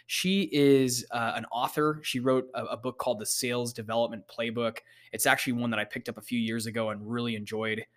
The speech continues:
Uh, and at the time, I was helping to, to build a pipeline generation process for the startup I was in. So her advice, her ideas in that book were extremely valuable.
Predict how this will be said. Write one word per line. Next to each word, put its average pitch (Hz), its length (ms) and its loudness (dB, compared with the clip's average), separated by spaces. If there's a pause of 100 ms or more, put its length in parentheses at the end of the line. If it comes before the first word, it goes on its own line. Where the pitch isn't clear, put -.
(340)
Uh, 110 420 2
and 113 400 0
at 123 120 0
the 120 60 -14
time, 143 520 6
I 127 140 4
was 117 220 0
helping 135 380 4
to, 113 120 -2
to 117 220 -10
build 117 240 -2
a 92 60 -4
pipeline 120 800 0 (360)
generation 127 480 2
process 135 480 4
for 123 100 -6
the 107 100 -8
startup 120 380 2
I 123 60 4
was 127 220 0
in. 135 320 2 (160)
So 113 420 -2
her 139 540 4
advice, 117 640 -2
her 123 180 0
ideas 113 500 -4
in 110 100 -8
that 110 220 -6
book - 240 -4
were 107 160 -6
extremely 120 640 -2
valuable. 107 580 -4